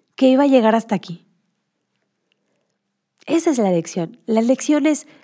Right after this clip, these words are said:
cómo y de dónde sale, de dónde viene, qué me está dando valor, qué estuve dispuesto a hacer esta vez que no hice antes.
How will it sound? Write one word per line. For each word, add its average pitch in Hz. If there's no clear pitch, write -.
cómo 349
y 247
de 240
dónde 294
sale, 165
de 247
dónde 269
viene, 175
qué 277
me 262
está 254
dando 247
valor, 165
qué 349
estuve 370
dispuesto 240
a 220
hacer 208
esta 320
vez 226
que 233
no 226
hice 208
antes. 196